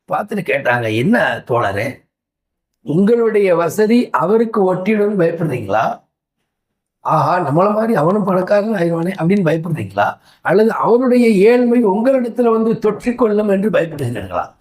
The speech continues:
அப்படின்னு கண்டிச்சாங்க. அப்படி இருக்கக்கூடாது. சபையின் வந்துட்டா எல்லாரும் ஒண்ணு. குறிப்பாக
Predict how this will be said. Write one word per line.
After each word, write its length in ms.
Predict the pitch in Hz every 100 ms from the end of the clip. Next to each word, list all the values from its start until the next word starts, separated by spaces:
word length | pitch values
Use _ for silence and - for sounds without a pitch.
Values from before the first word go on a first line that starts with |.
| _ _ -
அப்படின்னு 460 | - 117 160 175 -
கண்டிச்சாங்க. 600 | 180 247 247 170 135 101 - _ _ _
அப்படி 220 | - 156
இருக்கக்கூடாது. 880 | 135 127 - - 131 104 - 95 80 _ _ _ _ _
சபையின் 640 | - 160 180 208 202 190
வந்துட்டா 460 | 143 151 135 - -
எல்லாரும் 480 | 127 143 - 127
ஒண்ணு. 340 | 104 104 98 90
குறிப்பாக 680 | 180 214 - - - 190